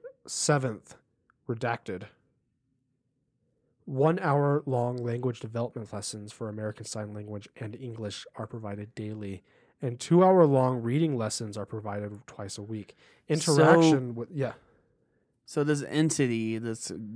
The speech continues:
Speaker 2: uh, person is dangerous,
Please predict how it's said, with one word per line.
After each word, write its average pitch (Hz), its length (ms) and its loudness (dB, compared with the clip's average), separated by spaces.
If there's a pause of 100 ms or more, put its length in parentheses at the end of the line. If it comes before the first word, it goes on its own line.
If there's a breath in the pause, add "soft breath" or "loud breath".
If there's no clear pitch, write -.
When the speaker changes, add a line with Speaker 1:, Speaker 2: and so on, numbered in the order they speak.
(640)
Speaker 2:
uh, 120 680 -8 (120)
person 113 600 -4 (920)
is 127 800 0 (1080)
dangerous, 139 960 2